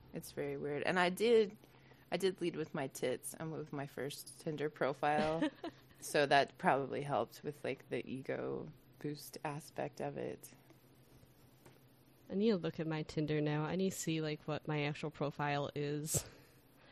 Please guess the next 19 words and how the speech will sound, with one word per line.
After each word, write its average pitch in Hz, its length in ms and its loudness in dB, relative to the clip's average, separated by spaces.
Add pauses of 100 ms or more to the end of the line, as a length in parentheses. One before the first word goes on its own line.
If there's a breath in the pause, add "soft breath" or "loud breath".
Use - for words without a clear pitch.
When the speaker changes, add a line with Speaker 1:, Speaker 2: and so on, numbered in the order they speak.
(280 loud breath)
Speaker 2:
Like, 160 160 -4
that's 165 200 -2
how 175 200 2
rarely 151 440 0
I've 143 120 -2
actually 147 260 -6
checked. - 380 -10 (480 loud breath)
Immediately, 180 920 0 (160)
I, 151 140 -2 (260)
I 160 40 -4
have 151 200 -4
some 156 260 -6
interesting 147 800 -4 (640 loud breath)
people. 156 300 -2
Speaker 1:
Oh, 196 180 6
I 202 80 4
should 294 240 -2
read 233 220 0
you. - 80 -8